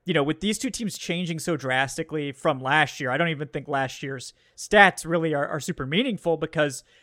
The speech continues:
the Panthers have a completely new scheme on offense, a completely new scheme on defense. The Falcons, so many different pieces, a new quarterback. Bijan Robinson comes in. They've completely changed their defensive line, and they have a new defensive coordinator as well. So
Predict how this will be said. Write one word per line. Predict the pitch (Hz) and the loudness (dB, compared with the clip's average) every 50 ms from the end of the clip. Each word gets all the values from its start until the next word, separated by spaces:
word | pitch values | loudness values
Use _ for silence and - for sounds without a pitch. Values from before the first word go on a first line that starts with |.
| _ _ | _ _
the | 147 | -8
Panthers | - 175 175 170 160 170 156 - | 0 4 4 4 4 2 -2 -2
have | 170 143 139 | -2 -4 -4
a | |
completely | - - 135 - - 170 165 165 160 143 | -4 -8 -8 -2 -2 -2 0 0 -2 -2
new | 139 131 120 | -4 -6 -8
scheme | - - - - 175 180 180 175 170 156 | -8 -12 -12 -6 -4 -2 0 0 0 0
on | 139 131 135 | -2 0 2
offense, | 170 190 190 180 - 180 160 160 156 - | 4 4 4 4 4 2 0 0 0 -6
a | 165 | -12
completely | - - 143 - 170 165 156 143 | -12 -14 -8 -6 -4 -4 -4 -6
new | 143 | -8
scheme | 135 - - 156 139 127 | -10 -8 -6 -6 -6 -4
on | 120 117 120 | -6 -8 -6
defense. | - 151 160 160 156 - 151 147 143 135 - - _ _ - - _ | -4 -2 -2 -2 0 0 0 0 0 -4 -10 -16 _ _ -20 -20 _
The | _ 139 | _ -6
Falcons, | - - 151 151 147 147 156 147 139 127 - - _ _ _ _ _ _ _ | 2 4 6 6 6 4 0 -2 -2 -4 -8 -10 _ _ _ _ _ _ _
so | - - 185 175 | -2 0 2 2
many | 160 151 | 2 2
different | 135 165 151 - 156 - - | 0 0 -2 -2 -2 -6 -4
pieces, | 175 156 147 - 151 143 139 | -4 -4 -2 -4 -4 -4 -4
a | 139 | -4
new | 135 143 139 | -2 -4 -4
quarterback. | - - - 156 147 143 147 139 147 139 135 135 131 127 - - - _ _ _ - | -4 -2 -2 0 0 2 2 2 2 4 4 2 0 -2 -6 -16 -20 _ _ _ -6
Bijan | 151 147 143 143 127 | -4 -2 -2 -2 2
Robinson | 135 143 156 151 147 147 - 143 139 | 4 4 4 4 2 -2 -6 -10 -12
comes | - 165 147 143 135 127 | -6 -4 -4 -4 -4 -4
in. | 143 143 139 135 135 135 131 123 | -2 0 0 0 0 0 -2 -2
They've | 127 123 - | -4 -6 -6
completely | - 143 - - 160 160 160 156 131 | -8 -10 -4 0 0 0 0 0 -4
changed | - - 147 139 135 131 | -2 -2 -2 -2 -2 -4
their | 131 120 | -6 -6
defensive | 127 131 127 - 139 127 120 - 113 - | -4 -6 -6 -4 -4 -4 -6 -8 -12 -10
line, | 139 147 156 151 147 147 143 139 139 139 | -2 2 4 4 6 4 4 2 0 -2
and | 139 - 139 131 131 135 - _ - - - _ | -4 -6 -6 -6 -6 -10 -14 _ -20 -20 -20 _
they | - 143 139 139 | -16 -6 -2 0
have | 131 127 | 0 0
a | 127 | 0
new | 127 131 | -4 -6
defensive | 117 131 - 147 131 - - | -8 -4 -4 -4 -6 -6 -8
coordinator | - - 151 135 127 123 123 120 | -6 -4 -4 -4 -2 -4 -6 -8
as | 110 127 | -8 -6
well. | 131 139 127 120 | -4 -2 -2 -4
So | 120 - 143 127 | -6 -8 -8 -10